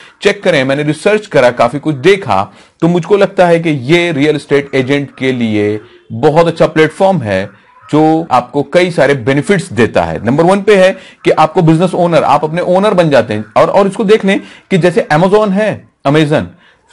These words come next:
लाइक उसी की तरीके से ये ईएक्सपी रियलिटी है। ऑनलाइन आप बेचोगे, आपको ऑफिस की जरूरत नहीं है, ऑनलाइन आप घर से काम कर सकते हो, बहुत आराम से लिस्टिंग कर सकते हो, इसके कोई चार्जेस नहीं है, फीस नहीं है,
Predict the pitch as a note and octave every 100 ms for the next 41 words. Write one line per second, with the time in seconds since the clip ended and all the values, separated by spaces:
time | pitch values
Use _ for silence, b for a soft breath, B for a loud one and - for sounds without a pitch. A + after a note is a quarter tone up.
0 | A#2+ E3+ A#3+ - F3 A#3+ A#3 A#3 A3+ F3+
1 | E3+ F#3 F3 G3 G#3 F3 F3+ F#3+ G3 D#3+
2 | D#3+ - - _ A#3 A3+ F3+ F3+ - B2
3 | C#3 C3+ B2+ A#2+ G#2+ E2 D2+ _ _ _
4 | _ _ C3+ D#3 E3 E3+ D#3 D3+ D#3 D3
5 | C#3 D3+ C#3 D#3 D#3 D3 D3+ D3 C#3+ C#3+
6 | C3+ C#3 C#3+ C#3 B2 C#3+ C3+ C#3 C3+ C3+
7 | B2 - C3 C3+ B B - A#2+ C#3+ C3
8 | C#3 C#3+ D3 C3+ C#3 F#3 F3+ E3+ E3 -
9 | D3+ - D3+ E3 E3 B2+ C#3 F3+ D#3 D3+
10 | C#3+ C#3 D#3+ F3+ F3+ D3+ C#3 C3 A#2